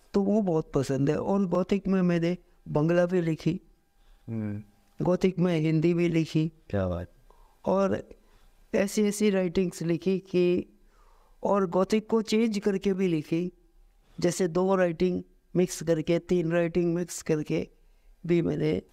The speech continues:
Speaker 2: सर, कैलीग्राफी, अ, ज़्यादा जो यूज़ होती है, हमारे फेस्टिवल्स जब आते हैं,
Speaker 1: हम्म।
Speaker 2: अ, इंडिया का जो ट्रेडिशन है,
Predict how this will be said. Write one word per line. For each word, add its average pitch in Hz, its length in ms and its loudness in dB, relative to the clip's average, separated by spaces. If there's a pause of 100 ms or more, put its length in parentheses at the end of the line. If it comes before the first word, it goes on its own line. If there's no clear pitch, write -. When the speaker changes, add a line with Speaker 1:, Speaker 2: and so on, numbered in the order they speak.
Speaker 2:
सर, 151 80 2
कैलीग्राफी, 139 960 2
अ, 120 60 -8 (480)
ज़्यादा 113 360 0
जो 131 100 -2
यूज़ 131 340 -2
होती 110 280 0
है, 123 140 -2
हमारे 113 260 2
फेस्टिवल्स 139 600 -2
जब 135 160 0
आते 110 260 -2
हैं, 113 120 -10 (480)
Speaker 1:
हम्म। 165 200 2
Speaker 2:
अ, 101 120 0
इंडिया 107 400 0
का 110 140 0
जो 113 160 0
ट्रेडिशन 113 600 -2
है, 117 120 -8